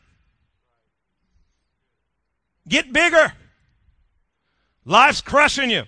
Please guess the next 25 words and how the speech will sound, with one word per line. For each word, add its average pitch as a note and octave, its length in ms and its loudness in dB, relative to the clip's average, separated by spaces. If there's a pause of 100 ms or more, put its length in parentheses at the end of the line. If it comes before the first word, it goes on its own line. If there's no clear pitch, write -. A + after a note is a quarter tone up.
Get C4+ 300 -2
bigger C#4+ 300 2
than A#3 180 -2
life. E3 460 -6 (1500)
Live B3 520 0
bigger C#4+ 320 2
than C4+ 140 -2
your B3+ 140 -2
circumstance. F#3 920 -8 (2500)
Come C4+ 100 -14
on, D#4+ 160 -6
guys. D4+ 280 0
Zoe's C#4 500 2
bigger A3 340 0
than F#3 160 -6
your F3 140 -6
circumstance. C#3 760 -14 (2000)
I E3+ 40 -12
mean, B3 120 -2
you A3 60 -4
might B3+ 160 2
as G#3 100 -2
well A#3 160 -2
trust A3+ 320 -6
God. B3 420 0